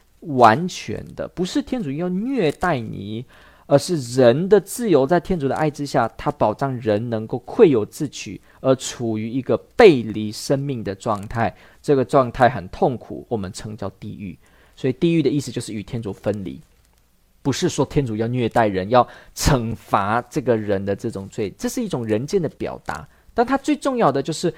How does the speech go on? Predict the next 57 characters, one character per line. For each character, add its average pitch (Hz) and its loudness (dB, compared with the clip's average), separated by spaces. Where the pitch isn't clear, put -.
我 131 4
自 262 -2
己 120 -4
远 107 2
离 110 -2
天 135 -4
主 110 -8
的 107 -8
时 - -8
候， 113 -2
我 104 -2
会 160 -2
愧 - -6
由 80 -10
自 104 -14
取， - -20
因 156 0
为 165 2
我 123 4
远 104 -2
离 98 -6
生 113 -8
命。 110 -8
很 131 -4
简 151 0
单 117 0
的 117 -4
逻 101 -4
辑， 92 -10
灯 202 8
在 202 2
那 180 0
边， 175 2
你 143 -2
不 170 4
要 196 10
那 214 0
个 175 0
灯， 170 2
那 151 4
就 147 2
没 139 0
有 107 0
照 123 2
明， 95 -8
没 160 4
有 196 6
照 180 2
明 113 -2
就 135 -4
没 131 -2
有 107 -2
光， 113 2
那 135 2
就 - -2
暗 113 2
的， 80 -10